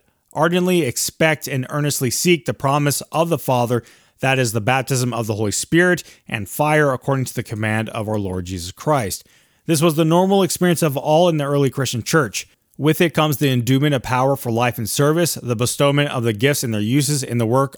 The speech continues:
of the ministry. This experience is distinct and subsequent to the experience of the new birth. With the baptism in the Holy Spirit comes such experiences as an overflowing fullness of the Spirit, a deepened reverence for God,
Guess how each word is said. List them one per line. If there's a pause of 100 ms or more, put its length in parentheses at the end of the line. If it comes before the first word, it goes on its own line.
of
the
ministry. (520)
This
experience
is
distinct
and
subsequent
to
the
experience (100)
of
the
new
birth. (300)
With
the
baptism
in
the
Holy
Spirit
comes
such
experiences (100)
as (280)
an
overflowing
fullness
of
the
Spirit, (340)
a
deepened
reverence
for
God,